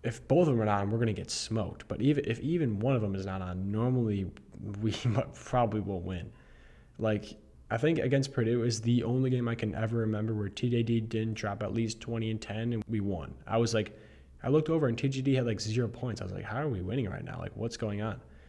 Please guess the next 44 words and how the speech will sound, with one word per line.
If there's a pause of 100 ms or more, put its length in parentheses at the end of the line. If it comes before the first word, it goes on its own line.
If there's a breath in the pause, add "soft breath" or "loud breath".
(180 loud breath)
And
Jalen
Hood
Schifino
dropped,
like,
thirty.
So,
I
mean, (340 loud breath)
you
have
to
have
at
least
one
of
'em
cooking
to
be
good (880 loud breath)
for
our
team
because
we
don't
have
a
lot
of
outside
scoring.
We
don't
shoot
the
ball
very
well
from (100)
three.